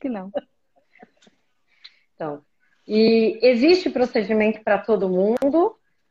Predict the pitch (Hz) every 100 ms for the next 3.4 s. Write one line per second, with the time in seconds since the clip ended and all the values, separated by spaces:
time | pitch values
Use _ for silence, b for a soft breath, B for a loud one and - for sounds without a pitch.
0 | _ _ 175 233 285 - 269 - 240 165
1 | - _ _ _ _ - 220 285 285 -
2 | 302 339 330 294 294 - 254 254 208 208
3 | 175 160 170